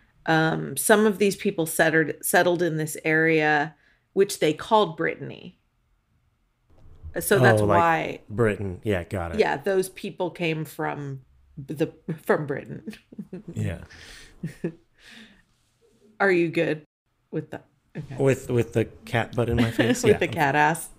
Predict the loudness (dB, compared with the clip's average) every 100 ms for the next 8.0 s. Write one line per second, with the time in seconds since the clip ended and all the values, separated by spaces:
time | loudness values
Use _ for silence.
0 | -4 2 2 2 -2 -2 0 -2 -2 -8
1 | -4 -4 -4 -8 -10 -8 -6 4 8 8
2 | 6 0 -8 -10 0 0 0 -8 -12 -14
3 | -20 0 6 8 8 4 2 6 8 8
4 | 4 4 2 2 0 2 6 6 4 0
5 | 0 0 0 -2 -6 -4 -4 -4 -12 -12
6 | -6 -4 2 4 4 0 -2 -4 -8 -8
7 | -6 -6 -6 -8 -8 -12 -4 -4 -4 -8